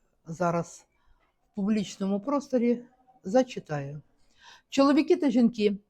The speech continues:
які діють в правосуб'єктності людини, особам, уповноваженим на виконання зобов'язань у власній якості та під особисту відповідальність,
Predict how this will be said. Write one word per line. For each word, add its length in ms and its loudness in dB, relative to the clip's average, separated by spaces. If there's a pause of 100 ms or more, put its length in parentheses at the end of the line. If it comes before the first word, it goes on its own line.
(140)
які 320 0
діють 340 2
в 40 -20
правосуб'єктності 1000 2
людини, 480 0 (600)
особам, 680 4
уповноваженим 960 6
на 200 8
виконання 520 2
зобов'язань 640 -6 (120)
у 100 -10
власній 480 6
якості 520 0
та 120 0
під 220 -4
особисту 460 -4
відповідальність, 840 -4